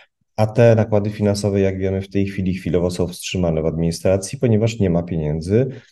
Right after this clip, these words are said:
z których mogłaby administracja się w jakiś sposób zasilić pieniędzmi, e, na szkolenia, na informatyzację. Tak więc to jest taki aspekt, em, co najmniej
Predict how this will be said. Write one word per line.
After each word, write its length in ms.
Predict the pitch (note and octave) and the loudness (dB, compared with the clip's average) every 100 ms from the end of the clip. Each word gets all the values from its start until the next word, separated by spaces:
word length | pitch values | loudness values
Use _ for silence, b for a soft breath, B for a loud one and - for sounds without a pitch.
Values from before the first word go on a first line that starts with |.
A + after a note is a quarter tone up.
| _ | _
z 100 | - | -14
których 360 | - A2+ A2 - | -2 0 0 0
mogłaby 360 | G2+ G#2 G2 | 2 2 4
administracja 640 | G2+ F#2 F#2+ G2 F#2+ F#2+ F#2+ | 2 0 -4 -2 -4 -4 -6
się 400 | - E2+ F2+ F#2 | -2 -2 0 -2
w 20 | |
jakiś 280 | F#2 F2+ F#2+ | -2 -2 -4
sposób 360 | - E2+ G2 F#2 | -6 -6 -4 -4
zasilić 360 | E2 F#2+ F#2 | -4 -6 -6
pieniędzmi, 600 | F#2 F2+ F2+ F2 F#2 G2 - A#2 - G#2+ | -4 -2 -2 -2 -2 -4 -6 -12 -6 0
e, 400 | G2+ G2 G2 G2 | 4 4 4 4
na 380 | F#2 F#2 F#2 | 4 2 2
szkolenia, 440 | F2 - G2+ G#2 G2 | 0 0 0 2 2
na 80 | F#2 | 0
informatyzację. 920 | F2+ F2 E2+ E2+ D2+ D2 D2 - - _ _ _ _ _ _ _ _ | -2 -4 -6 -6 -6 -6 -6 -12 -14 _ _ _ _ _ _ _ _
Tak 160 | G#2+ G#2 | 2 4
więc 240 | A2+ A2+ | 4 2
to 80 | B2 | 0
jest 120 | A#2+ | 2
taki 280 | A#2+ A#2+ A#2 | 0 0 0
aspekt, 460 | A#2+ A#2 A#2 A2+ A#2 - b b b - | 0 0 0 0 -4 -20 b b b -14
em, 1800 | G#2+ G2+ G2+ G2+ G2+ G2+ G2+ G2+ G#2 G2+ G2+ G#2 G2+ G2 F#2+ F2+ - - _ _ | -4 0 2 2 4 4 4 2 2 0 0 0 0 -2 -4 -8 -10 -16 _ _
co 140 | - A#2 | 4 6
najmniej 360 | A2+ A2 A2 | 8 6 4